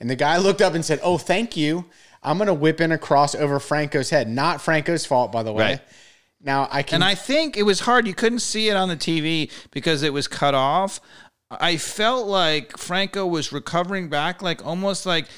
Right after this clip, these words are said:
Speaker 2: he was moving up to give, um, Sejdic an option, like he was assuming, all right, maybe bring it across, and he was gonna help play out of the
Speaker 1: Yeah,
Speaker 2: back.
Speaker 1: I felt like,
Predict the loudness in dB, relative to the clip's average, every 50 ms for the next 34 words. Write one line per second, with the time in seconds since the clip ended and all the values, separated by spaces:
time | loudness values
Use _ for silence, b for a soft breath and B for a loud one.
0 | B B B -8 -6 -4 -2 2 2 2 2 2 0 0 0 0 0 0 -2 -2
1 | -2 -4 -4 -4 -6 -6 -4 -2 -2 -2 -2 -4 -8 -16 _ _ -20 _ -6 -4
2 | -2 0 0 0 0 -2 -2 -4 -2 -2 -2 -2 0 -2 -4 -4 -4 -2 -2 -2
3 | -4 -4 -6 -8 -6 -4 -6 -6 -6 -8 -10 -10 -8 -10 -8 -8 -8 -6 -6 -6
4 | -4 -4 -2 -2 -2 -4 -4 -6 -8 -8 -8 -10 -10 -10 -10 -10 -10 -12 -10 -6
5 | -6 -6 -6 -6 -8 -10 -10 -10 -10 -10 -10 -8 -6 -6 -6 -6 -8 -6 -4 -2
6 | -2 -2 -2 -4 -6 -2 0 0 2 2 0 -2 -4 -8 -6 -6 -8 -8 -10